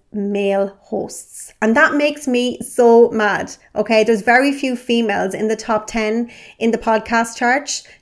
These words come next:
charts. So if you can help me by sharing this podcast, this is the Three sixty Leadership Podcast. Okay. You will be flying the flag for women all around the world. You'll be helping me reach more people. You'll be helping me grow my business.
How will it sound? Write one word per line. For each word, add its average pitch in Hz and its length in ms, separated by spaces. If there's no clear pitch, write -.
charts. 294 520
So 254 320
if 262 160
you 330 160
can 330 380
help - 340
me 226 240
by 202 300
sharing 226 560
this 214 240
podcast, 196 600
this 262 220
is 277 140
the 208 100
Three 285 320
sixty 254 480
Leadership 208 520
Podcast. 190 600
Okay. 220 520
You 277 220
will 311 160
be 302 100
flying 262 460
the 254 80
flag 214 340
for 208 140
women 202 300
all 208 280
around 196 300
the 190 80
world. 196 340
You'll 196 140
be 208 100
helping 247 500
me 233 180
reach 220 300
more 208 160
people. 196 400
You'll 196 200
be 202 100
helping 233 380
me 233 160
grow 220 260
my 214 160
business. 202 540